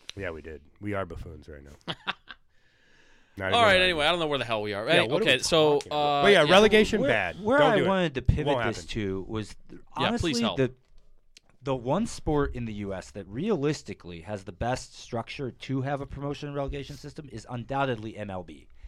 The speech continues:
Speaker 3: 'Cause you have so
Speaker 1: M L B?
Speaker 3: many, cl-, you have triple A, you have double A, you have single A. So you have
Speaker 1: Yeah.
Speaker 3: already a four-tier system similar to the Football League in England. And a
Speaker 1: Yeah.
Speaker 3: lot of the teams in triple A have
Speaker 1: Good fan
Speaker 3: well-established
Speaker 1: bases.
Speaker 3: big s-, fan bases and stadiums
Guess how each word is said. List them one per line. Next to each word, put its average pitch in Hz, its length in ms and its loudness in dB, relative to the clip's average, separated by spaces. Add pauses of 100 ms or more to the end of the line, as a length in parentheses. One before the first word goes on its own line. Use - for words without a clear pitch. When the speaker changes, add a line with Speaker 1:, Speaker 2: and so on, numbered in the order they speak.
(260)
Speaker 3:
'Cause 110 140 -10
you 143 120 -6
have 127 280 -2
so 87 80 -10
Speaker 1:
M 117 120 -6
L 165 160 -2
B? 180 40 -6
Speaker 3:
many, 160 340 -4 (300)
cl-, 120 120 -12
you 117 140 -8
have 107 240 -6 (220)
triple 127 340 -8
A, 143 100 -8
you 135 120 -8
have 110 120 -10
double 117 240 -8
A, 110 60 -6
you 107 120 -8
have 95 80 -12
single 98 240 -12
A. - 40 -10 (420)
So 131 80 -10
you 190 120 -6
have 175 220 2
Speaker 1:
Yeah. 120 60 -2
Speaker 3:
already 135 460 0
a 101 60 -6
four-tier 131 520 -10
system 117 320 -16
similar 170 340 -6
to 123 100 -10
the - 100 -10
Football 120 440 -6
League 98 220 -10
in 95 120 -10
England. 85 440 -14 (480)
And 120 340 -8
a 104 100 -18
Speaker 1:
Yeah. 107 160 -10
Speaker 3:
lot 196 200 -2
of 185 60 -4
the 143 100 -8
teams 131 360 -14
in 123 80 -18
triple 123 340 -10
A 117 180 -8 (140)
have 127 380 -4
Speaker 1:
Good 104 80 -18
fan - 440 -20
Speaker 3:
well-established 127 840 -2
Speaker 1:
bases. 85 160 -14
Speaker 3:
big 135 420 -6
s-, - 180 -18 (240)
fan 131 220 -8
bases 120 360 -8
and 139 180 -10
stadiums 123 580 -12